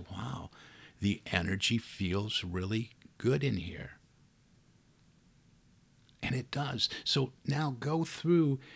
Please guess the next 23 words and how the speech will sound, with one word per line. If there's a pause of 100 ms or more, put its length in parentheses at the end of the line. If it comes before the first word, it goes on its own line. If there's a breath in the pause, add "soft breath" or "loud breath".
(120)
your
list
of
words
that
you
can
make
a
statement
about
each
and
every
morning
and
start
that
day.
Maybe
consider
the
words